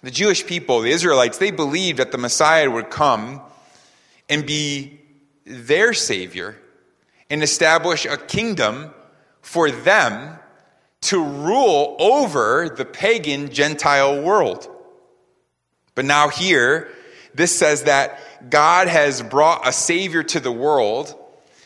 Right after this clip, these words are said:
in the presence of all peoples to be a light of revelation to the Gentiles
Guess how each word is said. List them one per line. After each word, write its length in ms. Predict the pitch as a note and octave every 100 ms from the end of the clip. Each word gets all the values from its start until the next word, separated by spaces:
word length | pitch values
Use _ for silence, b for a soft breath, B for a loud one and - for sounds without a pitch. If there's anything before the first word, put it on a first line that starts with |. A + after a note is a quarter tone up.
| b
in 160 | D#3+ D#3
the 80 | D3
presence 680 | - - F#3 G3+ G3 F#3 E3+
of 120 | C#3+
all 280 | E3 E3+ E3+
peoples 880 | - G3 G3 A2+ G2+ C3 D3+ - - b b b b b b _ -
to 120 | F3
be 160 | D#3 F3+
a 80 | D3+
light 380 | C#3 D#3+ G#3+
of 160 | G3+ D3+
revelation 680 | F3 D#3+ D#3+ F#3 G#3+ F3+ D#3
to 440 | - F3 D#3+ D#3+ - B B _ _ -
the 100 | C#3
Gentiles 1200 | - D#3 F#3 C#4+ - B2 G2 F#2+ G2 - -